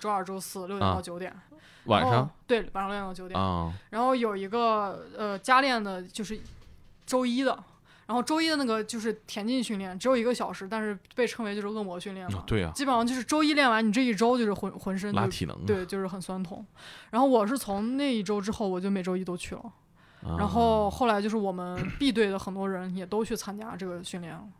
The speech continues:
Speaker 2: 嗯，
Speaker 1: 对。
Speaker 2: 有没有谁就是在这个团队文化里边是主导的这，这个改变？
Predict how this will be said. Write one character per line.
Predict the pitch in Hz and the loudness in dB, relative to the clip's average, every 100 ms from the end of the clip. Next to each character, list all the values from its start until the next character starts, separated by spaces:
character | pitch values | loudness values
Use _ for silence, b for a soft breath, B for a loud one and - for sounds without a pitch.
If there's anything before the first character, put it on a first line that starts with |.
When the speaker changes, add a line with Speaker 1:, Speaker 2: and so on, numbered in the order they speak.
| _ _ - | _ _ -10
Speaker 2:
嗯， | 90 87 87 85 82 87 | -6 -6 -6 -6 -8 -8
Speaker 1:
对。 | - | 0
Speaker 2:
有 | 123 | 4
没 | 202 | 4
有 | 156 | 4
谁 | 98 95 107 131 - - | 2 0 2 0 -6 -4
就 | - | -2
是 | - 95 85 82 _ | 0 0 0 -2 _
在 | 151 117 | 2 4
这 | 123 | 4
个 | 104 85 - - | 2 0 -4 -2
团 | 107 | 2
队 | 113 | 4
文 | 98 | 4
化 | 104 | 2
里 | 95 | 0
边 | 87 | -2
是 | 95 90 80 - | -2 -2 -2 -8
主 | - 90 | -10 -2
导 | 117 107 | 0 -2
的 | 64 | -6
这， | 76 62 58 - | -8 -8 -8 -6
这 | 69 | -6
个 | 65 - - | -6 -6 -6
改 | - | -8
变？ | - | -8